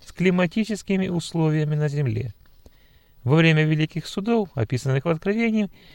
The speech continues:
мы встречаем много необыкновенных явлений в природе. Солнце меркнет, звёзды или метеориты падают с неба, силы небесные колеблются. Происходят вообще какие-то сдвиги,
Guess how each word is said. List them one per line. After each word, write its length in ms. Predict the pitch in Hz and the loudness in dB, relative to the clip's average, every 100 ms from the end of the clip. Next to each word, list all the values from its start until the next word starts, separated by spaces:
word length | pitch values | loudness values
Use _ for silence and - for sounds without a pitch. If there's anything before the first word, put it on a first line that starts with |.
| - - | -18 0
мы 120 | 208 | 2
встречаем 500 | 220 220 - 214 196 | 2 0 4 6 6
много 340 | 196 233 208 | 2 2 2
необыкновенных 880 | 196 185 175 170 180 180 208 196 180 | 2 2 0 0 -2 0 0 0 -2
явлений 460 | 156 127 131 131 131 | 0 2 2 2 -2
в 40 | |
природе. 540 | - 143 113 110 95 135 - - - _ _ _ - | -2 -2 0 -2 -4 -10 -14 -20 -20 _ _ _ -18
Солнце 480 | - 226 185 - 107 | -2 0 0 0 0
меркнет, 580 | 113 156 175 - 151 - - _ _ - | 2 2 2 -2 -6 -6 -14 _ _ -6
звёзды 580 | 127 147 208 226 123 113 | -2 0 2 2 0 0
или 240 | 127 127 | 2 2
метеориты 600 | 139 147 175 185 202 123 | 2 0 2 2 2 0
падают 440 | - 196 127 104 - | 2 2 4 0 -2
с 140 | - | -2
неба, 420 | 139 180 160 147 - - - - - | 0 0 -2 -4 -8 -18 -20 -20 -20
силы 340 | - 226 226 | -6 0 2
небесные 600 | 202 170 135 160 - 139 | 4 4 2 0 0 -4
колеблются. 760 | - 139 107 107 110 - - - - - - - - _ _ - | 0 0 0 -2 -6 -10 -12 -14 -18 -20 -20 -20 -20 _ _ -2
Происходят 720 | 160 202 - - 262 233 214 | 2 4 2 -2 0 2 2
вообще 420 | 147 170 - 247 | 2 0 0 -2
какие-то 480 | 233 180 208 185 180 | 0 -2 0 0 0
сдвиги, 640 | 143 139 208 226 120 - | -2 -2 -2 0 0 -2